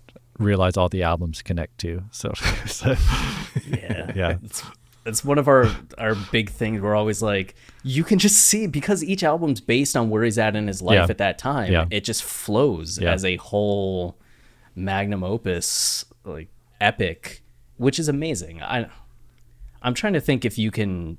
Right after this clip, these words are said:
Speaker 2: find another discography in any genre that does something similar, where each epis-, each album is that period of the artist's life, and because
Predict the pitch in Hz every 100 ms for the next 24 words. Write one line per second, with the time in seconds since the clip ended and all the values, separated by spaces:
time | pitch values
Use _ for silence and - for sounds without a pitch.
0 | - - - - 110 104 95 90 87 87
1 | 90 - 82 87 90 - 78 80 92 -
2 | - _ - - - - - - - -
3 | - 104 - 95 95 92 95 90 98 80
4 | 78 85 85 87 85 - 85 76 78 -
5 | 90 82 82 80 82 80 80 85 - -
6 | - 107 101 - 101 - 98 - - 117
7 | - - 101 98 101 92 90 - 92 87
8 | 92 82 - 95 92 87 82 80 76 82
9 | 82 - 90 92 85 - - 87 85 -
10 | 87 85 85 82 - -